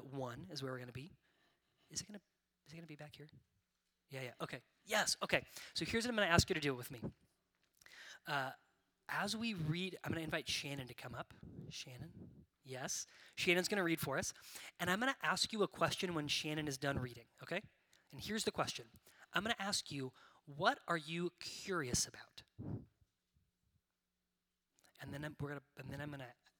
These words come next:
ask you, and you're gonna respond, okay? And we're gonna take some observations of things that you are curious about based on the scripture that Shannon has just read,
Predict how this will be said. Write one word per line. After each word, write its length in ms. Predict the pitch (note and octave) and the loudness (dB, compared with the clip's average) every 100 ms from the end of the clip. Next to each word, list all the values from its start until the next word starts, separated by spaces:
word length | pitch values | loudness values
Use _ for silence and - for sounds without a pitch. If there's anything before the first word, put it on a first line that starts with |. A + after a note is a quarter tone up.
| _ _ _ _ | _ _ _ _
ask 320 | B2 C3 - C3 | -6 -4 -4 -6
you, 160 | B2 | -12
and 160 | B2+ B2+ | -10 -12
you're 80 | B2+ | -10
gonna 180 | A#2+ A2+ - - | -10 -12 -14 -8
respond, 680 | B2 - - A#2 - A2+ - _ _ _ _ - | -2 -2 -2 -10 -12 -16 -18 _ _ _ _ -16
okay? 220 | C3+ C#3 D3+ - - | -12 -12 -12 -18 -18
And 100 | - | -10
we're 60 | C#3+ | -4
gonna 120 | D3 | -4
take 220 | C3+ F3+ F3+ | -2 -2 0
some 140 | D#3 | 2
observations 640 | D3 D3+ D#3+ D3 D3 B2+ | 2 2 2 2 0 -2
of 140 | C#3 C#3 | -6 -6
things 380 | - D#3 E3 | -2 0 0
that 180 | C#3+ D3 | 0 -2
you 260 | D3 D#3 E3 | -2 -2 0
are 140 | C#3+ | 0
curious 560 | C3 - G#3+ A3 E3+ - | -4 -6 -2 2 2 2
about 380 | C3+ B2+ - C3+ | 2 0 -2 -4
based 300 | D3+ E3 - | -2 -2 -4
on 120 | C#3+ | -4
the 80 | C3+ | -4
scripture 300 | - - C3+ | -4 -6 -8
that 140 | C3+ | -8
Shannon 280 | - C3 B2 | -8 -8 -8
has 120 | A#2+ | -8
just 220 | - - | -8 -10
read, 140 | A#2+ | -12